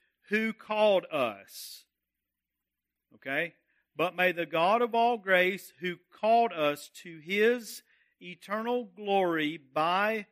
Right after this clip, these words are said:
Christ Jesus, after you have suffered a while,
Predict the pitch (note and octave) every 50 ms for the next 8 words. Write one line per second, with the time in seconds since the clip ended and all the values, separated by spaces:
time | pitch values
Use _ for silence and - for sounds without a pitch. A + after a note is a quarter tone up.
0 | _ _ _ _ _ _ _ _ _ - G#3 G3 F#3+ F#3+ F3+ E3+ - - - -
1 | F3+ G3 G3+ F#3 D#3 B2+ C3+ A#2 A2 G#2+ - - - - _ _ _ _ _ _
2 | _ _ _ _ _ - E3+ F3 F#3+ A3+ A3+ - - A#3 A3 G3 G#3+ A3+ F#3+ F3+
3 | E3+ D3+ - - - - B3 C#4 C4+ - B3+ B3+ C4 - - F#3+ F#3 E3+ D#3+ G3
4 | G3+ G3+ G3 F#3 E3+ D3 C3+ B2 A#2 A#2 -